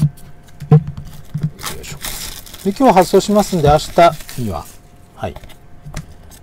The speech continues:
配達、営業所の方に入ってるんじゃないかと思います。上分かっちゃいますね。せーの。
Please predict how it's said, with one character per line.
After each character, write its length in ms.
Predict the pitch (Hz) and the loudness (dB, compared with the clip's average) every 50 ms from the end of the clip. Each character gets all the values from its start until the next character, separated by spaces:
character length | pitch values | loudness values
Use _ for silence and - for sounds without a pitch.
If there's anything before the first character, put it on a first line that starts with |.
| - - 139 | -12 -10 -8
配 140 | - 117 110 | -8 -8 -6
達、 260 | - 98 - - 95 90 87 | -6 -6 -8 -8 -16 -12 -12
営 80 | 98 110 | -12 -12
業 180 | 98 - 92 87 | -10 -10 -12 -12
所 140 | - 101 | -12 -14
の 60 | 90 82 | -16 -16
方 100 | - 80 | -18 -18
に 80 | - - - - - - - | -18 -18 -20 -18 -18 -12 -10
入 100 | - - | -10 -10
っ 40 | - | -10
て 120 | - - | -16 -18
る 60 | - - | -20 -20
ん 40 | |
じ 80 | - - | -20 -20
ゃ 40 | - | -20
な 40 | - | -18
い 40 | - | -18
か 60 | - | -12
と 100 | - 151 - - - - - - | -12 -12 -12 -12 -20 -20 -20 -20
思 100 | - - | -20 -20
い 40 | - - | -18 -16
ま 80 | - 151 | -18 -16
す。 180 | - - - - - - - - - - - - - - - - | -16 -20 -20 -20 -20 -20 -20 -20 -20 -20 -20 -20 -20 -20 -12 -4
上 140 | 151 165 165 | -2 0 0
分 80 | 160 | 2
か 80 | - - | 0 0
っ 40 | 147 | -4
ち 80 | - - | -6 -8
ゃ 40 | - | -12
い 40 | |
ま 60 | - - | -12 -14
す 100 | - - | -16 -18
ね。 60 | - - - | -20 -20 -18
せ 180 | - - - - | -18 -14 -12 -12
ー 140 | 78 78 71 67 - - - - - | -12 -12 -14 -16 -20 -20 -20 -20 -20
の。 60 | - | -20